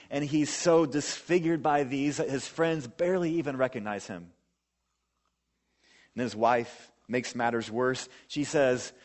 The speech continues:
"Job, just curse God and die. Just get it over with." Job says, "No, no, no, no."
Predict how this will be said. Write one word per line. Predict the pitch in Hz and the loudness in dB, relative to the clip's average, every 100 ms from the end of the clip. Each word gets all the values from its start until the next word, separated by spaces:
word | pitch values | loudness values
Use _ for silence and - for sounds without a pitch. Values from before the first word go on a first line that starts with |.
| _ | _
"Job, | - 175 180 127 | 4 6 6 4
just | 190 180 - | 0 0 -6
curse | - 196 180 | 0 2 2
God | - 214 143 139 110 98 - _ _ _ _ | 0 2 2 4 0 -2 -10 _ _ _ _
and | 110 113 | -10 -2
die. | 120 107 80 90 - _ _ _ _ _ _ _ _ _ - - | 0 0 -2 -10 -18 _ _ _ _ _ _ _ _ _ -20 -4
Just | 170 131 | -2 4
get | 165 | 8
it | 160 | 10
over | 147 156 131 | 10 8 4
with." | 117 104 92 - - _ _ _ _ _ _ _ _ - | 4 2 -2 -16 -20 _ _ _ _ _ _ _ _ -18
Job | - 131 113 | -4 -4 -4
says, | 131 110 | -4 -6
"No, | 110 120 107 85 - _ _ _ _ _ _ _ _ | -4 -6 -6 -10 -18 _ _ _ _ _ _ _ _
no, | 110 117 | -6 -4
no, | 117 110 | -4 -8
no." | 107 92 | -10 -12